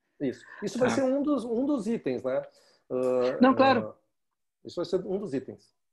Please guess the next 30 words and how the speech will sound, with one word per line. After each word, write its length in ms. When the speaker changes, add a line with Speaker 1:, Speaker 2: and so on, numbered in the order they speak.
Speaker 1:
Isso 160
é 20
muito 220
Speaker 2:
Certo. 140
Speaker 1:
importante, 240
Speaker 2:
Não, 80
isso 80
é 40
Speaker 1:
Zeferino. 240
Eu 40
Speaker 2:
importante. 180
Speaker 1:
acho 80
que 60
a 80
tua 160
pergunta 320
é 40
importante. 480
É, 460
a, 260
a 40
forma 460
como 240
a 60
gente 180
vai 120
fazer 200
esses 240
cálculos, 640
né? 280